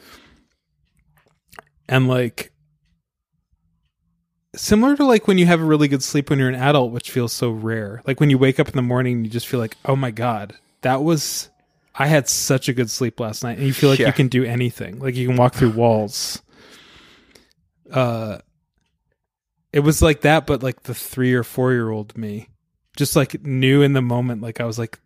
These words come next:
Speaker 1: "This is just the best." Like, I just felt so safe and peaceful. And, like, the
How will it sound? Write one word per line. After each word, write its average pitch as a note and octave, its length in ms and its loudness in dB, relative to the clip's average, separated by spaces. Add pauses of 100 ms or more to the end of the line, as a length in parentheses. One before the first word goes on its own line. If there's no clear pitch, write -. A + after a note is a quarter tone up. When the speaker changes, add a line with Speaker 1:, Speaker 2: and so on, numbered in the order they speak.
(140)
Speaker 1:
"This C#3 500 0
is C3+ 340 0
just - 480 -8 (280)
the A#2+ 200 -2
best." - 540 -8
Like, A#2+ 180 -2
I C3 80 4
just C3+ 200 0
felt C3 280 -2
so B2 680 2 (520)
safe - 600 0
and B2+ 280 -2
peaceful. A2+ 800 -2 (960)
And, C#3 140 2
like, B2+ 320 -2
the B2 200 0